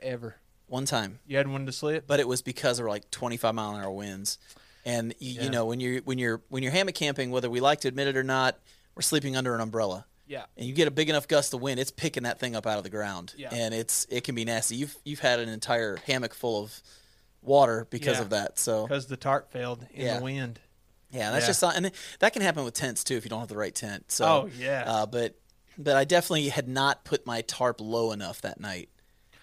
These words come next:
Speaker 2: and
Speaker 1: So
Speaker 2: so it just, it, uh, it pulled and pulled and pulled, and finally, because there was so much water,
Speaker 1: Uh-huh.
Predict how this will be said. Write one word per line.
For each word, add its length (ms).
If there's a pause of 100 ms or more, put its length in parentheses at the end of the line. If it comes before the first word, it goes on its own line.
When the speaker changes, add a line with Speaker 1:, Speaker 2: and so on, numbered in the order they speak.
(180)
Speaker 2:
and 100
Speaker 1:
So 180
Speaker 2:
so 240
it 180
just, 360 (480)
it, 320
uh, 380 (180)
it 160
pulled 280
and 80
pulled 200
and 100
pulled, 200
and 80
finally, 280
because 220
there 80
was 100
so 120
much 180
water, 480 (200)
Speaker 1:
Uh-huh. 240